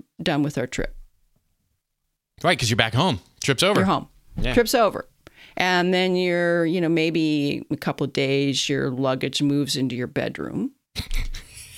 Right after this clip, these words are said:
Speaker 1: And then you start, you know, maybe, oh, do laundry in a couple of weeks. And so stuff ends up in the wash. And, but then, you know, you brought home a couple of clean pairs of underwear, maybe. And so you're living out of your suitcase. And,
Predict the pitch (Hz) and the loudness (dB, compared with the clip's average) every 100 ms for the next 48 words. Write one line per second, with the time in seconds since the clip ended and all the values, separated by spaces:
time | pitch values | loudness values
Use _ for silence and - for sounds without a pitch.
0 | - - _ _ 156 151 151 156 156 156 | -20 -20 _ _ 0 2 2 2 2 2
1 | 160 170 160 160 151 156 151 156 156 151 | 2 2 2 0 0 0 0 2 2 0
2 | - 151 147 139 127 - 160 143 139 139 | -2 0 0 0 -2 -6 -4 -2 -2 0
3 | 143 139 147 147 147 147 143 139 135 147 | 0 0 0 0 0 0 2 0 -2 -2
4 | 143 143 139 - 147 139 135 139 139 143 | -2 -2 -4 -2 -2 0 0 0 0 0
5 | 139 143 - 147 151 151 151 147 - 147 | 0 0 -2 -2 0 0 0 -2 -4 -4
6 | - 156 - 139 - 135 139 135 - 160 | -4 -4 -4 -6 -4 -4 -4 -6 -4 -4
7 | 165 139 143 143 143 - 147 - - - | -2 0 0 2 0 -2 -4 -6 -12 -12
8 | - 214 - 220 208 254 170 165 156 - | -2 0 2 2 0 0 2 2 0 -6
9 | _ 139 135 147 156 143 151 147 - - | _ 2 2 4 2 2 2 0 -2 -2
10 | - 143 - 147 147 139 139 143 147 151 | -4 -6 -4 -4 -4 -4 -4 -4 -4 -2
11 | 143 151 147 143 143 147 143 147 151 147 | -2 0 0 0 0 0 0 2 2 2
12 | 151 147 156 151 156 156 156 156 151 160 | 0 -2 -2 -2 0 0 0 0 0 -2
13 | 185 - 143 127 - 139 151 147 - - | -4 -4 -4 -2 -2 0 -2 -2 -2 -2
14 | 156 147 | 0 -2